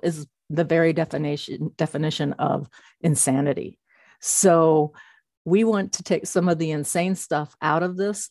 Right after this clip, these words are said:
and really teach not only artists, but collectors the value of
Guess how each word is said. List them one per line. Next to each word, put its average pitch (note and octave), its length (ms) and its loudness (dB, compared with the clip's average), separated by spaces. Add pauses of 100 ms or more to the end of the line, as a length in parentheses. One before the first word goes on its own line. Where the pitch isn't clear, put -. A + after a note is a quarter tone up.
and D#3 300 -2 (520)
really G3+ 380 0
teach F#3+ 480 -6
not F3+ 200 -2
only G#3 200 0
artists, D3+ 340 -2
but - 160 -6
collectors D3+ 840 -2 (640)
the D#3+ 160 0
value D#3 720 2
of D3 500 -2